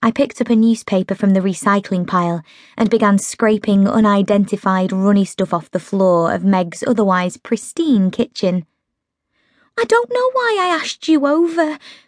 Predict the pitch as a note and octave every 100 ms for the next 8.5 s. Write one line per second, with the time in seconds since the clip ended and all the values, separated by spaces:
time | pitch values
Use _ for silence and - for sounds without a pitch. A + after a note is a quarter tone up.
0 | _ - F#4+ G4+ A4 A#4 G4+ F#4+ E4+ D#4+
1 | D4 C#4+ - C4+ C4 C4 C4+ A#3+ A3+ A#3+
2 | - - _ _ _ D#4+ G4 F4 F#4 F#4
3 | - A#4+ G#4 F4 C#4+ D#4 D4+ - C#4+ B3
4 | C#4 B3+ - A3+ - - - _ _ _
5 | _ _ - - - D#4+ - G#4 - -
6 | - - F4 D#4+ E4+ E4 A#3+ D4 B3+ -
7 | D#4+ - - - C#4 A#3+ A#3 A3+ A3+ A#3
8 | A3 G#3+ G#3 G#3+ A3+